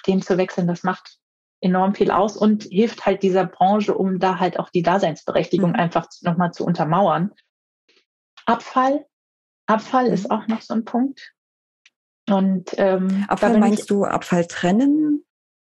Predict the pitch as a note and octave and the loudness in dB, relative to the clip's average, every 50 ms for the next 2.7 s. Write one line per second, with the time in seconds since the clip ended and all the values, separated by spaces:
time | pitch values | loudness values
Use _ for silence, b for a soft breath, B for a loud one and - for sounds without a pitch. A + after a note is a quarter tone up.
0 | _ - - A#3 G#3 F#3 E3+ D#3+ E3+ F3 - - - G#3 G#3 G3+ G3+ G3+ G3+ G3+ | _ 0 2 4 4 4 2 0 -2 -4 -6 -2 0 2 2 2 0 0 0 0
1 | G3+ G3+ G3+ G3+ G3 F#3+ F#3 F#3+ F#3+ G3+ A3 B3 C#4 D4 D4+ D#4+ E4+ F#4 - _ | 2 2 2 4 4 2 4 2 2 2 2 2 2 2 0 0 -2 -4 -10 _
2 | _ _ _ _ _ B B B B B B - - A3+ | _ _ _ _ _ B B B B B B -4 -2 -2